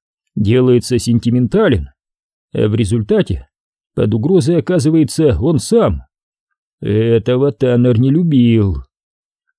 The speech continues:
Но когда он в первый раз увидел этого человека на экране, поговорил с ним, услышал металл в его голосе, он понял,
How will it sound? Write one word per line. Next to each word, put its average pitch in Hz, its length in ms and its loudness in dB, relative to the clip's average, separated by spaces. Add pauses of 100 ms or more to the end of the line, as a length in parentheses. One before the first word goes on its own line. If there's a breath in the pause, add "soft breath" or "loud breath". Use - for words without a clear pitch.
(340)
Но 104 200 0
когда 113 340 0
он 120 180 2
в - 140 -12
первый 117 320 0
раз 143 260 0
увидел 123 360 0
этого 117 240 0
человека 120 500 0
на 123 140 2
экране, 123 440 -2 (520)
поговорил 131 600 2
с - 120 -8
ним, 120 360 -2 (320)
услышал 127 540 -2
металл 123 440 2
в 101 40 0
его 120 220 0
голосе, 120 680 0 (460)
он 185 280 0
понял, 185 500 0